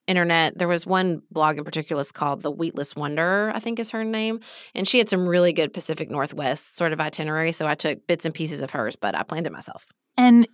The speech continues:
Speaker 2: you previously on the podcast shared, uh, that on your fortieth birthday, you planned to spend some time with psychedelics. And I'm just wondering if that happened.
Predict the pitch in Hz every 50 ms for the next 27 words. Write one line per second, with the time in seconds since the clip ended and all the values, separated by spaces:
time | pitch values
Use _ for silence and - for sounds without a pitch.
0 | - - 285 294 - - 381 381 403 381 - - 330 285 262 247 247 233 - 220
1 | 214 214 226 214 202 202 - - - 226 214 208 208 208 202 202 202 208 208 -
2 | _ _ - 208 202 196 196 190 202 - - 208 214 220 220 214 - 214 202 185
3 | 180 185 185 - 185 185 180 - 175 180 185 180 190 - - 190 175 180 196 185
4 | - 190 - - 180 170 170 - 175 180 - 190 165 165 156 160 - - 165 -
5 | - - 139 107 92 92 - - - - - - 190 175 170 175 170 - - 196
6 | 175 170 185 180 165 160 156 156 180 175 - 180 - 190 170 - - 214 180 170
7 | 170 - 196 208 202 240 262 -